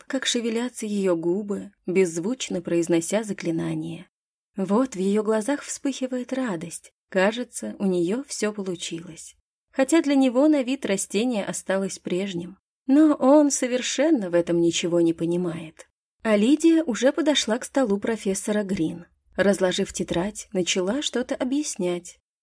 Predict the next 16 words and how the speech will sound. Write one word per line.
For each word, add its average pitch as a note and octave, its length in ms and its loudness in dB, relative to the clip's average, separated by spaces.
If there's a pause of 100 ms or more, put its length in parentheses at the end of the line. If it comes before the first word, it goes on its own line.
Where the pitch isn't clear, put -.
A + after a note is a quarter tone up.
(100)
Профессор F#3+ 520 2
одобрительно G3 600 -2
кивает, E3 680 -8 (120)
берет C#4 340 4
карандаш E3+ 760 2
и E4 80 6
что-то A#3+ 380 -4
пишет. - 560 -6 (800)
Фрост E4+ 460 0
вздохнул G#3 680 2 (120)
и C4 80 -2
покачал G3+ 580 -2
головой. F3+ 800 -6 (320)
Влип. E3+ 640 -6 (380)
Просто C4 680 -2
влип. F3 340 -8